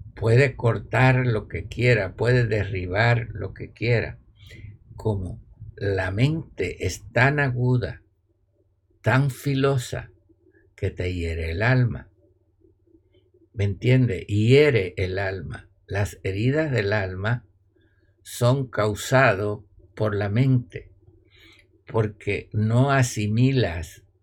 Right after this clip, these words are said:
las acciones de los demás, y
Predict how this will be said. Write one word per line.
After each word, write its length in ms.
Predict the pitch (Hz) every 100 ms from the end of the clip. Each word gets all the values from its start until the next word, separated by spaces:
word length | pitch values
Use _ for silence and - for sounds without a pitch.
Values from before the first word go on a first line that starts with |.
| _
las 300 | - 98 92
acciones 680 | - 92 - 110 117 120 117
de 100 | 95
los 200 | 95 95
demás, 580 | 92 92 107 131 123 - _ _ _ _ _ _ _ _ _ _ _
y 320 | 117 110 104